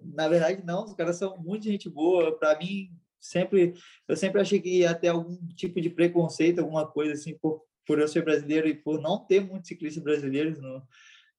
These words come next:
no, no, no ciclismo profissional,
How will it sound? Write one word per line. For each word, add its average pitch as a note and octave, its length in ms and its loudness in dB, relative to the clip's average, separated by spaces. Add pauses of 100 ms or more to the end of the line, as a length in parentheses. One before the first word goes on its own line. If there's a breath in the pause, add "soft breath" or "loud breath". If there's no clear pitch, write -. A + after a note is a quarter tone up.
no, C3+ 360 -2
no, C3 440 0
no C3+ 160 0
ciclismo C#3+ 400 0
profissional, D3 800 2